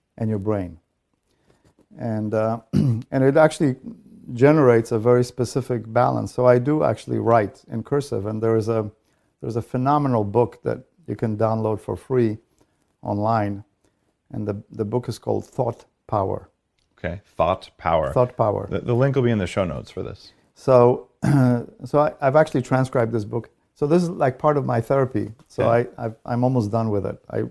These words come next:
Speaker 1: I write that, uh, every morning. It's, it's amazing
Speaker 2: Just
Speaker 1: therapy.
Speaker 2: that one book? You actually copy the book?
Speaker 1: I copy the book in cursive, yeah.
Speaker 2: Okay. And how many times have you copied it, or just one time?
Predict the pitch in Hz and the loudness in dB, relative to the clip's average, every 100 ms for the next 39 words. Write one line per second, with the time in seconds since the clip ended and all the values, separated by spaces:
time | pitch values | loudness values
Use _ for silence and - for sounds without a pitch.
0 | - 113 110 110 104 110 104 - _ _ | -8 -6 -2 -2 -2 -4 -6 -10 _ _
1 | _ _ _ _ _ _ 107 104 104 - | _ _ _ _ _ _ -12 -12 -12 -6
2 | 117 113 113 120 101 107 - - - 120 | -2 0 2 0 -2 -6 -12 -16 -10 -4
3 | 117 127 120 113 131 127 120 139 107 131 | 2 2 2 0 2 2 2 0 0 -2
4 | 113 135 135 120 101 - 107 - 107 92 | 0 -2 -2 -4 -4 0 0 0 -4 -4
5 | 82 - - 127 165 170 170 143 139 139 | -6 -8 -12 -2 0 2 2 2 2 0
6 | 117 139 131 98 85 - - - 135 _ | -2 -2 -4 -10 -14 -8 -6 -4 -8 _
7 | _ - 110 135 135 127 117 107 104 123 | _ -6 -4 -2 -4 -4 -4 -4 -4 -4
8 | - 82 76 76 85 69 73 - | -4 -8 -8 -10 -10 -10 -12 -16